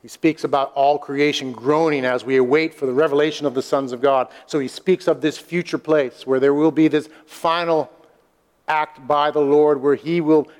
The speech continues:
come back and return. And the sons and daughters of God, the ones who have been justified, the ones who belong to Jesus, the ones who have been glorified, the ones left on earth,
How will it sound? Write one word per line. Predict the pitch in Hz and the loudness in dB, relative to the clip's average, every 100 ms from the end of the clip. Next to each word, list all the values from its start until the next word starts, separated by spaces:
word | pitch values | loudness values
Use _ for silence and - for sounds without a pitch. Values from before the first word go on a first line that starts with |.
| - | -6
come | 180 | -2
back | 156 160 165 156 | 0 0 -2 -4
and | 147 | -4
return. | 143 - 170 175 185 180 _ _ _ _ _ - | -4 -2 0 0 -2 -8 _ _ _ _ _ -6
And | 156 | -4
the | 143 | -4
sons | - 190 202 196 | 0 0 2 0
and | 185 | 0
daughters | 170 170 190 190 170 | 2 2 4 2 2
of | 160 | 0
God, | 165 175 175 | 2 2 2
the | 160 | 0
ones | 160 185 175 | 2 0 0
who | 175 | 0
have | 156 147 | 2 2
been | 160 160 - - | 0 -2 -6 -4
justified, | 190 190 - 180 - 185 180 | -2 -2 -6 -6 0 0 0
the | 160 | 0
ones | 175 165 | 0 -2
who | 180 | -2
belong | 151 156 180 185 | 0 2 0 -2
to | 170 | -4
Jesus, | 170 180 170 | -2 -2 -2
the | 151 | 0
ones | 156 170 - - | 2 0 -4 -16
who | - | -2
have | 151 | -2
been | 147 143 | -2 0
glorified, | 160 185 180 185 180 175 | 4 4 2 2 0 2
the | 143 | 0
ones | 156 156 - _ - | 0 -2 -8 _ -2
left | 160 170 | 0 2
on | 151 147 | 0 2
earth, | 165 175 180 - | 2 2 2 -4